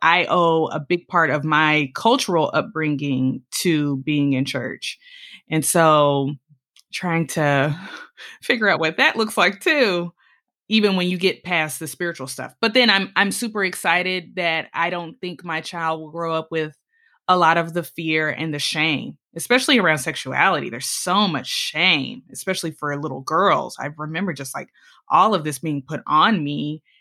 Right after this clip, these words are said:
just for, like, I'm evil just in my body. So I'm really glad that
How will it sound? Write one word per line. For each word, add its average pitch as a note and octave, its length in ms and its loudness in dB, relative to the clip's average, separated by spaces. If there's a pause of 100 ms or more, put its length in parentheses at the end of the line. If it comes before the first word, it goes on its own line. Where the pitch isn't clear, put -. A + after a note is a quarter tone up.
(140)
just - 320 -2
for, D#3 380 2
like, E3 220 0
I'm D#3+ 300 0
evil F#3 420 2
just E3 220 -4
in F3 200 0
my D3+ 180 2
body. D3+ 560 2 (300)
So D3+ 680 2 (200)
I'm E3+ 200 -2
really E3+ 500 0
glad D3 300 -2
that C3+ 260 0